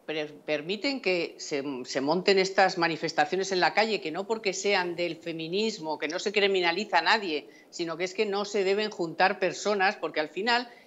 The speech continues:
es muy difícil que no te juntes, es muy difícil que no grites, es muy difícil que no hables, es muy difícil los aeros-, los aerosoles. Aunque estés al aire libre, si estás al lado de, eh, ti-, vas así, pues al final es un problema. Yo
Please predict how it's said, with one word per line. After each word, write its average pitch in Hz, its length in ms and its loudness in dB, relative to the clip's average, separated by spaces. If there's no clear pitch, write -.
es 202 160 4
muy 233 120 2
difícil 226 460 0
que 185 100 4
no 180 120 0
te 185 80 2
juntes, 196 500 2
es 190 140 -2
muy 190 100 2
difícil 180 420 0
que 156 120 2
no 151 100 2
grites, 180 460 2
es 165 40 -4
muy 165 120 -4
difícil 165 360 -2
que 143 120 4
no 147 160 6
hables, 185 320 4
es 170 60 -10
muy 165 160 -8
difícil 175 260 0
los 151 180 -2
aeros-, 139 400 -2
los 143 200 -6
aerosoles. 185 540 0
Aunque 156 180 0
estés 202 240 2
al 233 100 6
aire 214 220 4
libre, 190 320 0
si 151 140 -6
estás 165 260 -4
al 180 140 0
lado 180 160 4
de, 160 500 -4
eh, 147 160 -4
ti-, 147 220 -2
vas 160 260 0
así, 214 380 -2
pues 147 160 -4
al 143 120 0
final 165 420 -2
es 170 140 -4
un 208 140 -2
problema. 147 400 2
Yo 202 420 2